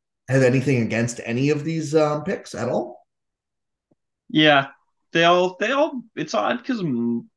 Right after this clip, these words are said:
Speaker 2: outside of maybe Luongo, it was like an entire class of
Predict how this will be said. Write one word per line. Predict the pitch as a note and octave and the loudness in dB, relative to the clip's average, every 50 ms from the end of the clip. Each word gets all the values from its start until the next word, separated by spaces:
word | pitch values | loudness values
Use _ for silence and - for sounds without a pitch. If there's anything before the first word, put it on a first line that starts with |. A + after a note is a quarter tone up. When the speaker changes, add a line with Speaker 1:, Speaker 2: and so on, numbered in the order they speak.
| _ _ _ _ _ _ - | _ _ _ _ _ _ -8
Speaker 2:
outside | C#3 C#3+ - - A#2+ - | -8 -6 -6 -6 -8 -8
of | - | -8
maybe | D#2+ C#2+ - - - | -10 -10 -10 -10 -12
Luongo, | - - - - - - - - - C2 B1 - - _ _ _ _ _ _ _ _ _ _ _ _ _ _ _ _ _ _ - | -14 -14 -14 -12 -12 -12 -12 -12 -12 -12 -12 -12 -14 _ _ _ _ _ _ _ _ _ _ _ _ _ _ _ _ _ _ 0
it | D3+ | 2
was | E3 F3 F#3 | 2 4 4
like | A3+ A3+ | 2 2
an | A3+ G#3+ | 2 2
entire | D#3+ C3+ B2 - - G#2 F#2 E2 G2 B2 | 2 2 2 0 -2 -2 -2 -2 -2 -4
class | - - - - - - - A#1 - - | -8 -14 -16 -14 -12 -12 -12 -12 -12 -12
of | - - | -16 -16